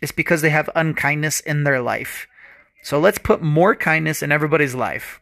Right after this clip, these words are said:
all right? Um, thank you so much for listening again. Um, if you want your daily dose of positivity,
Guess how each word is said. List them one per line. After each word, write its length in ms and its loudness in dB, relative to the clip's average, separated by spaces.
all 120 2
right? 260 2
Um, 280 0
thank 240 0
you 100 0
so 440 0
much 220 0
for 100 0
listening 360 0
again. 360 2
Um, 440 2
if 220 2
you 100 4
want 260 4
your 100 0
daily 320 0
dose 280 -2
of 100 -8
positivity, 800 -2